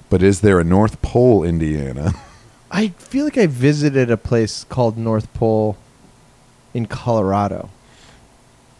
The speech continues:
Speaker 2: Maybe it was just a park that was a Christmas theme park. It's called the North Pole. <laughs> Maybe the whole
Speaker 1: Should we say Alaska and Colorado? I like those.
Speaker 2: Alaska, A-, A K and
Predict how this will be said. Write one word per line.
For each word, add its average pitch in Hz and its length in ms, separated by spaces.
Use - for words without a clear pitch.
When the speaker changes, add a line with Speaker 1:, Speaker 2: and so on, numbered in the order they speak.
Speaker 2:
Maybe 139 260
it - 20
was 113 140
just - 180
a 104 60
park - 400
that 113 140
was 107 100
a 104 60
Christmas - 460
theme 95 240
park. - 260
It's - 140
called 392 240
the 381 160
North 339 420
Pole. 349 220
<laughs> - 20
Maybe 277 300
the 190 140
whole 156 480
Speaker 1:
Should - 160
we 117 80
say 127 140
Alaska 110 420
and 110 100
Colorado? 110 720
I 110 80
like 113 220
those. 80 300
Speaker 2:
Alaska, 147 420
A-, 156 220
A 160 140
K 185 500
and 139 320